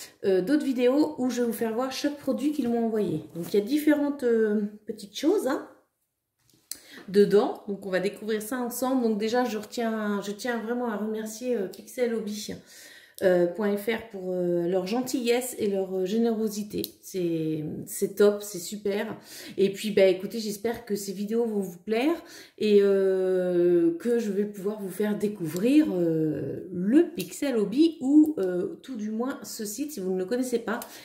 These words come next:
D'ailleurs, mettez-moi en barre d'infos si vous avez déjà commandé sur, euh,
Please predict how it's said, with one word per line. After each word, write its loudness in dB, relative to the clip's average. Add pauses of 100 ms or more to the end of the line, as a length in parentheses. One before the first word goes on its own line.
(180)
D'ailleurs, 8
mettez-moi 0
en -2
barre -2
d'infos 0
si -2
vous -4
avez 4
déjà 2
commandé 2
sur, 0
euh, 2